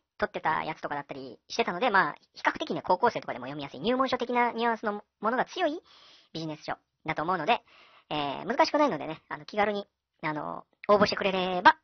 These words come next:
嬉しいかな。と思います。うん。てなわけでね、あの、これからみんなが新しいスタートに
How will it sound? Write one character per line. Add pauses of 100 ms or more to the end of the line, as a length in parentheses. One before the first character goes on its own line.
嬉
し
い
か
な。 (240)
と
思
い
ま
す。 (320)
う
ん。 (3750)
て
な
わ
け
で
ね、 (280)
あ
の、 (260)
こ
れ
か
ら
み
ん
な
が (840)
新
し
い
ス
タ
ー
ト
に